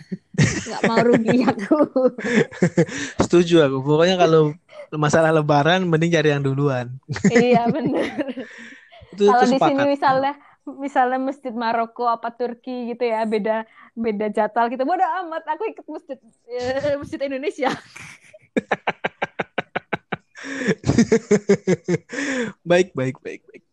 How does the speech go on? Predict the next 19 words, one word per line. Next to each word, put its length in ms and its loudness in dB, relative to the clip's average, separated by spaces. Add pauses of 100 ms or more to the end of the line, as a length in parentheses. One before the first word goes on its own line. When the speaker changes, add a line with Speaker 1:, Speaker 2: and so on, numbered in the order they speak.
Speaker 2:
Gimana, 560 4
Pak, 880 0
kesibukanmu 680 0 (200)
ketika 400 -2
ada 80 0
pandemi 520 -2
ini? 140 -6 (1160)
Tetap 360 -6
lanjut? 320 -6 (1300)
Speaker 1:
Ya, 200 -2
tetap 240 -6
lanjut, 400 -6
tapi 400 -6
aku 360 -8 (360)
menemukan, 880 -8 (400)
eh, 240 -10 (160)
kedamaian 800 2
di 160 -4
tengah 320 -10